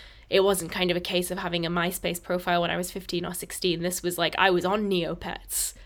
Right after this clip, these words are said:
at the age of nine on my parents' A O L kind <laughs> of, uh, connection. And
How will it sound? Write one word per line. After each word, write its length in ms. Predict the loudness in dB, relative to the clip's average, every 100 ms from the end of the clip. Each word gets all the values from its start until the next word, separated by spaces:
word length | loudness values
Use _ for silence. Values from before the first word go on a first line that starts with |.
| -16 -4
at 140 | -2
the 120 | 4 4
age 220 | 4 2
of 160 | 0
nine 500 | 2 0 0 -2 -6
on 220 | -2 -2 0
my 80 |
parents' 440 | 0 0 0 0 -2
A 100 | -2
O 140 | -2 -2
L 320 | -2 -2 -4
kind 300 | -2 0 8
<laughs> 240 | 8 10
of, 240 | 4 6 10
uh, 560 | 12 12 12 12 8 6
connection. 600 | 4 4 2 0 0 0
And 580 | 4 6 4 2 -2